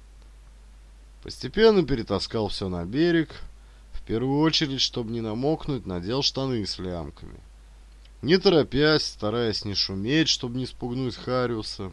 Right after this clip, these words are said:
приставил к кедру колья. На них наложил плетеную стенку, в двух местах между кольями поставил морды,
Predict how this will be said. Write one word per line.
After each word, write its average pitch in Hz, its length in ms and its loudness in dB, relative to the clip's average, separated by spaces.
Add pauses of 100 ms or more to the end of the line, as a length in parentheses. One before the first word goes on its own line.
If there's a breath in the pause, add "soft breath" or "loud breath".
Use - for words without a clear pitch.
приставил 127 640 -2
к - 60 -12
кедру 104 420 -6
колья. 90 560 -6 (720 soft breath)
На - 80 -6
них 180 240 2
наложил 113 460 -2
плетеную 95 580 -6
стенку, 151 720 -2 (440 soft breath)
в 87 60 -12
двух 120 320 -4
местах 120 540 -4
между 95 340 -4
кольями 127 460 -2
поставил 117 600 -4
морды, 85 640 -6